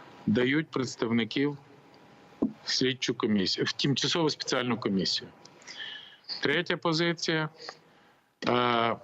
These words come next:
ми висуваємо нашого представника Михайла Бондаря, який займає позицію або заступника, або секретаря комісії.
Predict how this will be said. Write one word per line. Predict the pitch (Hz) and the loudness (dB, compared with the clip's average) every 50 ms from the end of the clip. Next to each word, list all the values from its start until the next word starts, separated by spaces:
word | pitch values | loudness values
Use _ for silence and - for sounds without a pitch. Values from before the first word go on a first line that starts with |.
| - - - | -14 -8 -2
ми | - 131 139 165 165 | 0 2 4 4 4
висуваємо | 143 147 143 - - 143 131 120 120 139 131 123 120 120 120 117 | 2 2 0 2 2 2 2 4 2 2 2 2 2 2 2 2
нашого | 113 117 123 123 117 107 - - - 120 107 107 101 95 95 - - - - - - | 4 2 2 2 2 0 -2 -2 0 0 0 2 0 0 -2 -6 -14 -20 -20 -6 -2
представника | - 131 123 - - - 131 117 120 123 120 110 - 127 107 104 92 - - - - - - - - - - - - - | -2 -2 -2 -2 -2 -2 0 2 2 2 2 2 2 2 2 0 0 -2 -6 -12 -16 -16 -18 -20 -20 -20 -20 -20 -20 -6
Михайла | - - 131 123 113 107 107 | -2 -2 0 0 2 2 2
Бондаря, | 104 104 120 123 123 135 143 156 156 160 | 4 4 4 4 4 4 2 2 2 2
який | 151 135 117 117 104 - - 143 156 165 160 160 - - 160 - - - - - - - - - - - | 4 4 2 2 2 0 0 2 2 0 -2 -4 -10 -16 -16 -16 -16 -18 -18 -16 -16 -16 -16 -18 -8 -6
займає | - 110 127 135 135 147 151 147 135 127 | -2 0 2 2 2 2 2 0 0 0
позицію | - 135 120 127 151 147 139 - 143 120 | 0 0 2 2 2 2 2 0 0 2
або | 120 123 127 120 | 2 2 0 2
заступника, | 113 123 - - - 156 147 - 151 135 - 127 | 2 0 0 0 -2 -2 -2 0 -2 0 0 0
або | 113 110 123 | 0 0 0
секретаря | 113 - - - 110 107 113 113 110 110 | -2 -2 -2 -2 0 0 2 2 2 0
комісії. | 107 - - - - - - - - - | -2 -2 0 0 2 2 0 0 -2 -4